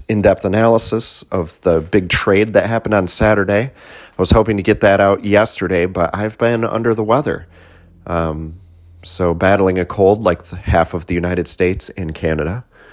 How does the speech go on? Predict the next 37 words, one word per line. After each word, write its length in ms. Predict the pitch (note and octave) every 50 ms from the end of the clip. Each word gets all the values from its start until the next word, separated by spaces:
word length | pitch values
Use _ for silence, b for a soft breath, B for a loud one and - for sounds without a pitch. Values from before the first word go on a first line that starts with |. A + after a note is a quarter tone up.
| b b b b b b b b b b b b b b _
So 220 | - - G2 F2+
n-, 140 | F2+ F2+ F#2
I 320 | - - G2 F2+ F2+ F2+
got 300 | F2 - F#2+ G2+ - - -
to 120 | B2+ B2
it 80 | B2 -
today. 280 | C3+ D#3 G3 F3 - - _ _ _ _ _ _ _ _ _ - - - - - - - - -
So 200 | - - B2 G#2
here 100 | G2 C#3
we 80 | C#3+ C#3+
go. 240 | C#3 A#2+ F2+ D#2+ D2+ B B B B B B B
Um, 560 | - G#2 G#2+ G2+ G2+ F#2 F2+ E2+ D#2+ D#2+ - - _ _ b b b b b b b b b b _ _ _ -
like, 340 | G2+ A2 A#2 B2+ D3+ C#3+ -
uh, 80 | C3+ - -
many 420 | B2 B2 A2 A#2 C3+ C#3+ D#3 B2+ F#2+
of 120 | E2+ D#2+
you, 220 | F2 F2+ G2 A#2 A#2+
or 120 | G2+ F2
all 240 | - F#2+ G2 G2 F#2+
of 120 | F2 -
you, 280 | F2 E2 F2 F#2+ A2 - -
I 100 | F#2+ F#2
received 460 | F#2+ F2 F2 - - G2+ F2+ - E2+
a 20 |
trade 460 | - - - F#2 F2 F2 G2 G#2 A2+ -
on 280 | F2+ F2+ F2 E2+ E2+ D#2+
Saturday 420 | - - F2+ E2+ D#2+ E2 E2 E2+
morning, 580 | E2 E2 E2+ E2+ E2+ F#2 G#2 A2+ A#2+ A#2+ B2+ - -
and 440 | - F#2+ F2+ F2 F2 F2 E2+ E2+ E2+ - - -
the 100 | - G#2+
first 280 | - - E3+ F3+ - -
thing 140 | D3+ C3 A#2
I 120 | A#2+ D3+
actually 340 | D#3 - - - G2 F2+ E2
saw 400 | - - - F#2+ F2+ F2+ F#2 F2+
was, 600 | F2 F2 F#2+ F2+ F2 F2+ F2 F2 E2+ E2 - - B B B B B B B B B _
uh, 440 | - F2+ E2+ E2+ D#2+ D#2+ D#2 D#2 D#2+